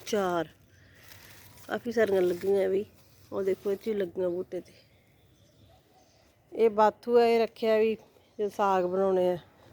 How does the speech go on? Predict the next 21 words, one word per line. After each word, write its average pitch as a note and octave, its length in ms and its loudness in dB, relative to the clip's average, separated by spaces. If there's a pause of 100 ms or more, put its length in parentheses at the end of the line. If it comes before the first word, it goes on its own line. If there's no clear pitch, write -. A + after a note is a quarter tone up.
(520)
ਵੈਸੇ A#3+ 280 4
ਵੀ A#3+ 100 2
ਥਾਂ G3+ 300 4
ਥੋੜ੍ਹਾ G#3+ 240 2
ਜਿਹਾ G#3+ 120 2
ਠੰਡਾ A3+ 380 0
ਰਹਿੰਦਾ, F#3 340 2
ਗਰਮੀ G3 600 4 (1500)
ਜਿਹੜੀ G3 180 0
ਹੈ G3 80 4
ਨਾ A3 180 0 (260)
ਉਹ G#3 120 -8 (120)
ਘੱਟ G#3 240 -4
ਅਸਰ F#3+ 200 -6
ਕਰਦੀ F3+ 360 -6
ਆ F3 60 -4
ਆਸੇ E3+ 240 -8
ਪਾਸੇ F3 300 -8
ਦੇ F3 100 -2
ਬੂਟਿਆਂ F#3+ 400 -4
'ਤੇ। A3+ 180 -8